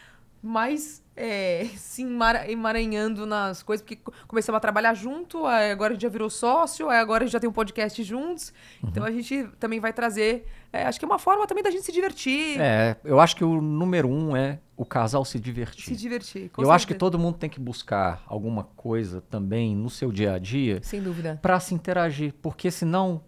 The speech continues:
Speaker 2: a gente tá falando quase que de, né, um negócio, e o casamento não é um negócio,
Speaker 1: Não.
Speaker 2: né? Então, são formas e formas do casal ficar mais junto, mais próximo,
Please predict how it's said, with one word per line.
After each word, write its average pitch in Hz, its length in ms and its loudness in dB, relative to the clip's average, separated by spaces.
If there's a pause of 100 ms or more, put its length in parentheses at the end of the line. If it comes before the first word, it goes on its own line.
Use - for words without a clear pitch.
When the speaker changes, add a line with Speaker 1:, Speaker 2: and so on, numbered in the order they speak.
(420)
Speaker 2:
a - 60 -4
gente 165 240 -4
tá 170 100 -2
falando 170 540 0 (160)
quase 180 300 6
que 175 160 -4
de, 165 480 -2 (320)
né, 147 300 0
um 160 160 4
negócio, 151 640 6
e - 20 0
o 131 60 -4
casamento 165 440 -2
não 165 100 2
é 165 60 2
um 160 80 0
negócio, 92 520 -2
Speaker 1:
Não. 170 240 -8
Speaker 2:
né? 123 260 2 (280)
Então, 123 640 -2
são 123 200 -6
formas 135 460 2
e 123 40 -6
formas 123 500 -2
do 113 60 -8
casal 104 360 -4
ficar - 180 -6
mais 90 200 -4
junto, 127 380 -4
mais 95 220 -4
próximo, 120 580 0